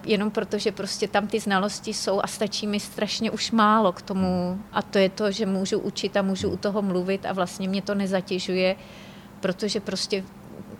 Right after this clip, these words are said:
Speaker 1: cítím tu cirkulaci, umím to tělo udržet v té uvolnosti, aby se okysličovaly ty svaly, aby tam byla ta regenerace během toho pohybu.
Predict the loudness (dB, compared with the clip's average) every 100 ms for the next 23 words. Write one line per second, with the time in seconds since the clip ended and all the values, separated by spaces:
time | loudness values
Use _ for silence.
0 | -6 0 0 0 -4 -4 -2 -2 0 2
1 | 2 0 0 0 0 -4 -12 -6 -2 0
2 | -2 -2 -4 0 0 2 0 -2 -4 -4
3 | 2 2 4 4 4 2 -2 -2 0 2
4 | 2 0 0 0 -2 -10 -4 -2 -2 -2
5 | -2 -2 0 2 2 0 -6 -2 2 4
6 | 2 2 0 0 0 2 2 4 2 4
7 | 2 2 2 2 0 0 2 2 2 0
8 | 0 0 0 0 0 0 -2